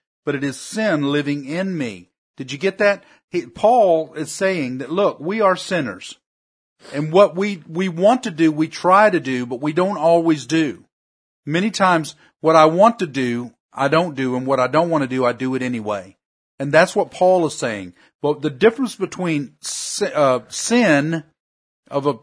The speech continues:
Christian and sinners is that once we recognize it as sin, we repent of our sin. We turn to God, we t-, we repent of that sin, tell him, look, uh,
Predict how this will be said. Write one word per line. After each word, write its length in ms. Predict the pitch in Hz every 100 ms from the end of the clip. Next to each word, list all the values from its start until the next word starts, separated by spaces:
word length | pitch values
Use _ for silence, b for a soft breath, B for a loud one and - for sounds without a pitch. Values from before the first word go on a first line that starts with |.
| _ -
Christian 540 | 214 214 - 135 117
and 260 | 123 151 147
sinners 720 | - 214 240 135 113 135 - _ _ _ _ _
is 160 | 165 151
that 260 | 170 170
once 340 | 147 165 226 -
we 120 | 240
recognize 800 | 190 139 196 202 180 175 165 139
it 100 | 151
as 320 | - 160 165
sin, 380 | - 202 190 147
we 160 | 143 151
repent 640 | 135 127 - 202 165 104
of 160 | 123 123
our 120 | 123
sin. 440 | - 143 101 - _ _ _ _ _
We 100 | 139
turn 300 | - 196 208
to 60 | 196
God, 460 | 160 135 120 120 - _ _ _
we 100 | 135
t-, 200 | 127 -
we 220 | 127 139 127
repent 400 | 123 - 185 180
of 120 | 151
that 180 | 156 135
sin, 340 | - 135 127
tell 180 | 117 143
him, 120 | 139
look, 200 | 139 160
uh, 240 | 131 123